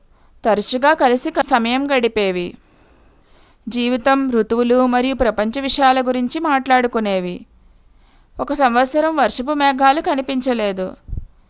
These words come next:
వేసవి కఠినంగా మరియు ముందుగానే వచ్చింది. రోజులు గడిచే కొద్దీ కొలని ఎండిపోవడం ప్రారంభమైంది. నీటి మట్టం తగ్గి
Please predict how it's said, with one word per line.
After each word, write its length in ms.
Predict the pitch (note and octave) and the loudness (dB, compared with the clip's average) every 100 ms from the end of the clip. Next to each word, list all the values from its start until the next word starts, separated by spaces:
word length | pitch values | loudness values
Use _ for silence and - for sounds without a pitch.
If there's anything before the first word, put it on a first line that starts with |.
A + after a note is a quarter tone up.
| _ _ - | _ _ -2
వేసవి 380 | A3 G#3+ C#4+ E4 | 2 2 0 0
కఠినంగా 540 | D4+ A#3+ A#3+ B3+ C#4+ | 0 0 0 2 4
మరియు 280 | D4 C4+ C#4 | 4 2 0
ముందుగానే 580 | C4 A3+ A#3+ B3+ B3+ D#4 | -2 0 2 2 2 2
వచ్చింది. 640 | C#4+ - A#3+ G3 F3 - _ - - _ - | 0 0 -2 -2 -4 -8 _ -20 -20 _ -2
రోజులు 340 | G#3 G#3 C#4 | 2 2 0
గడిచే 380 | C#4+ C#4+ C4+ D4 | 2 2 2 0
కొద్దీ 340 | C#4+ C4+ C4+ | 2 2 0
కొలని 400 | C#4 A#3+ G3+ B3 | 2 2 2 0
ఎండిపోవడం 640 | D4 B3+ C4 C4+ C4 C4 D4+ | 0 0 0 4 4 4 2
ప్రారంభమైంది. 1120 | E4+ C#4 C4 B3+ B3+ A#3+ A3+ G#3+ G3 F#3 - _ _ _ _ _ _ - | 4 4 4 2 2 2 0 -2 -4 -6 -10 _ _ _ _ _ _ -4
నీటి 260 | A3+ A#3+ | -2 -2
మట్టం 360 | C4 C#4 D4+ D4+ | 0 0 0 -2
తగ్గి 520 | D4+ B3+ G#3+ B3+ B3+ | 0 -2 -2 -4 -4